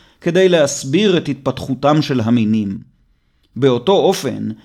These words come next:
בשדה מדעי החברה אין עוד צורך היום, לאחר מרקס, לדבר על מגמות מסתוריות בנפש האדם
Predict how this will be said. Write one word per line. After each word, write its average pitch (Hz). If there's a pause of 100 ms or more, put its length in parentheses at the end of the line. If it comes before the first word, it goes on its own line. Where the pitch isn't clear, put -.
(140)
בשדה 139
מדעי 147
החברה 131 (280)
אין 220
עוד 139 (120)
צורך 196
היום, 113 (300)
לאחר 113
מרקס, 135 (240)
לדבר 160
על 165
מגמות 147
מסתוריות 156
בנפש 139
האדם 190